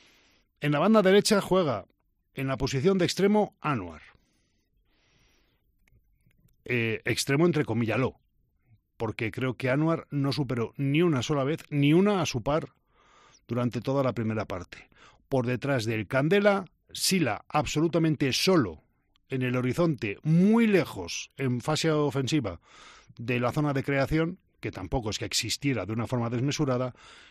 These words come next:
y por la izquierda un Machís que prácticamente se mantuvo inédito durante toda la primera parte.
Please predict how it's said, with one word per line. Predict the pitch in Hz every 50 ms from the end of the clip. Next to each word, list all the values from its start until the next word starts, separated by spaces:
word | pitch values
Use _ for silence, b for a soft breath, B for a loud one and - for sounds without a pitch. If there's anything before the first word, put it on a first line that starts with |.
| B B B
y | - 156 127
por | - 143 139
la | 131 127
izquierda | 123 127 - 170 165 147 151 143
un | 156
Machís | 160 143 135 - 165 170 -
que | - 139 120
prácticamente | - 139 143 - - 143 135 123 139 147 139 151
se | 123 131
mantuvo | 123 113 101 - 147 143 147 - -
inédito | 139 135 127 131 160 175 170 208 139 - 190 185 156 - -
durante | - 120 123 117 113 104 - 117
toda | - - 120 127 117
la | 110 98
primera | - 110 104 107 101 95
parte. | - - 95 - - - - -